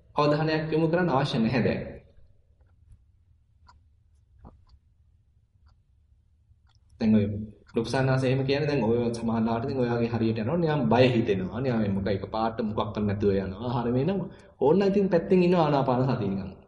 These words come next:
ඕන්නම් ගිහලා ඉතින් ඒකත් එක්ක ඉන්න පුළුවන් බය හිතෙනවා නම්. හැබැයි ඉන්න පුළුවන් නම් යන්න පුළුවන් නම් මේ නොදන්නා ක්ෂේත්‍රයට යන්නයි තියෙන්නේ. <laughs>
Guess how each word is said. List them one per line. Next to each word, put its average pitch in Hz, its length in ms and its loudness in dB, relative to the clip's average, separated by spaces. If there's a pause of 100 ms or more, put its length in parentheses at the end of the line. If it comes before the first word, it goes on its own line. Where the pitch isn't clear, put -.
(1000)
ඕන්නම් 170 300 2
ගිහලා 190 200 4
ඉතින් 220 140 4
ඒකත් 175 300 2
එක්ක 165 120 -6
ඉන්න 160 180 0
පුළුවන් 165 360 2 (140)
බය 127 220 6
හිතෙනවා 107 380 -2
නම්. - 140 -12 (560)
හැබැයි 160 320 -2
ඉන්න 113 200 2
පුළුවන් 190 300 4
නම් 196 240 2
යන්න 135 180 -2
පුළුවන් 175 280 0
නම් 175 140 0
මේ 170 140 4
නොදන්නා 135 420 2
ක්ෂේත්‍රයට 123 600 2 (440)
යන්නයි 101 320 0
තියෙන්නේ. - 380 -4 (1160)
<laughs> 117 280 -10